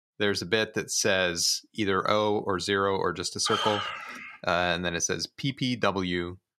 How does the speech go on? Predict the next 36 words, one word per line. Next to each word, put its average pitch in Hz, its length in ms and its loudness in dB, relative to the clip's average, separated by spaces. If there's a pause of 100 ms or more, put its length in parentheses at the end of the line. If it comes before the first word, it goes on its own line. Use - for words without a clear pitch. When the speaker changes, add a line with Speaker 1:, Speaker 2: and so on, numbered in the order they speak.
(520)
Speaker 1:
two 92 540 -2 (560)
W. 107 540 -2 (640)
Speaker 2:
Mm. 123 120 4
Speaker 1:
And 95 140 2
then 101 100 2
there's 92 200 0 (100)
also, 135 460 2
at 92 140 0
the 104 60 -4
very 117 220 4
beginning, 107 480 -2
right 101 200 4
before 117 300 0
the 101 80 0
big 90 340 0 (440)
giant 101 380 0
O 95 200 2
or 92 180 -4
zero 92 280 0
or 90 160 0
whatever 95 260 0
it 98 160 -2
is, 90 340 -4 (100)
there's 95 300 0
a, 87 280 2
a 98 60 -2
white 95 440 0 (120)
line 87 600 -4 (260)
or 98 100 4
a 90 80 0
white 107 580 -2
bit 101 100 2
of 87 180 -2
paint 101 380 -2
or 87 80 -4
something, 90 520 0